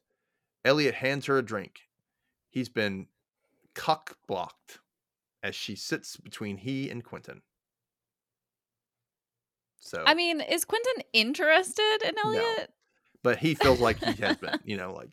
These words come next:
Speaker 1: "Oh, okay."
Speaker 2: Yeah.
Speaker 1: After another commercial break, there's a lot of commercial breaks in this. Quentin sits with Alice at the bisexual coffee house. I'm just gonna keep calling it that, 'cause that's
Speaker 2: I mean, that's
Speaker 1: exactly
Speaker 2: what
Speaker 1: what
Speaker 2: the
Speaker 1: it is.
Speaker 2: lighting, yeah, that's what it looks like.
Speaker 1: You know,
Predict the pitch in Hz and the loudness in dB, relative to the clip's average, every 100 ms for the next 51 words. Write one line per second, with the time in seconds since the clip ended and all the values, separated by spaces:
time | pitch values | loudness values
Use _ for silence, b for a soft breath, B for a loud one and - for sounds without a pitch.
0 | 135 131 139 135 - 214 170 135 226 b | 0 0 0 -6 -8 -2 0 0 -4 b
1 | b b b b b b b b b - | b b b b b b b b b 0
2 | 139 - 113 107 113 214 220 214 175 135 | 0 2 0 2 2 4 6 6 4 6
3 | 135 - - 220 233 - 107 - 95 78 | 4 4 -2 0 0 -2 -6 -6 -6 -8
4 | - 76 - b b b b _ - 196 | -10 -16 -18 b b b b _ 2 2
5 | 220 180 175 - 151 - 117 117 113 - | 0 0 0 0 -4 4 6 6 2 -4
6 | - _ 120 - 110 104 - 151 - - | -8 _ -2 -2 -4 4 4 4 2 4
7 | 175 170 127 110 107 104 - - - 202 | 2 4 2 2 -2 -4 -6 -14 -6 -4
8 | 302 - 160 151 - 117 107 101 90 85 | -2 -2 -2 -2 0 0 0 -4 -6 -8
9 | - 123 170 - 247 302 311 330 359 339 | -8 2 2 6 4 6 6 4 2 4
10 | 269 247 294 226 190 - 294 190 196 226 | 6 4 4 2 0 -2 2 2 0 -4
11 | 254 202 - - 135 139 - - 135 117 | -6 -6 -6 -6 -6 -6 -12 -6 0 0
12 | 127 | -2